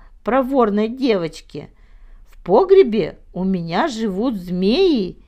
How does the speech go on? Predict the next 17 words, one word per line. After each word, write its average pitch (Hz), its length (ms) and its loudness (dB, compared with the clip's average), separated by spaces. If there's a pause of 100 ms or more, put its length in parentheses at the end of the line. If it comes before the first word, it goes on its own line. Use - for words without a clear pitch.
(140)
и 208 100 -4
ящерицы. 175 1040 -4 (540)
Завари 233 640 4 (120)
отруби 214 800 0 (140)
и 359 100 0
покорми 285 840 0
их. 214 220 -8 (420)
Не 311 200 0
бойся 233 600 2
к 214 120 -20
ним 247 240 -2
подходить, 233 800 -4 (420)
они 165 340 -2
у 339 180 0
меня 214 480 0
не 254 160 -4
кусаются». 208 1080 -6